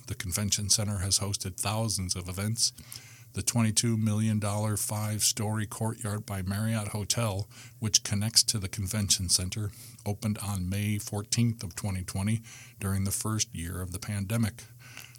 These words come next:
The new addition and renovations to Gallery C were unveiled at the convention center in late December twenty nineteen. The more than three million dollar in renovations included more flexible space for events,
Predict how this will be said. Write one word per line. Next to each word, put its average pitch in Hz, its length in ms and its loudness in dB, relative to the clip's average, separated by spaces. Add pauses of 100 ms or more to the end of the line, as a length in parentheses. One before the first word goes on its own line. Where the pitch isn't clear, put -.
The - 80 -4
new 104 200 4
addition 113 440 4
and 101 120 2
renovations 107 640 2
to 95 120 -4
Gallery 104 480 -2
C 120 380 6
were 101 180 0
unveiled 104 580 0
at 101 140 -4
the - 80 -8
convention 101 560 -2
center 98 380 0
in 98 160 -2
late 98 260 -2 (100)
December 98 440 4
twenty 92 320 -2
nineteen. 90 600 0 (640)
The 92 80 -2
more 101 220 4
than 90 160 0
three 117 240 2
million 113 320 6
dollar 104 400 0
in 90 100 -2
renovations 101 840 2 (220)
included 104 600 -2
more 104 300 0
flexible 113 520 4
space 110 400 4
for 92 220 -2
events, 92 480 2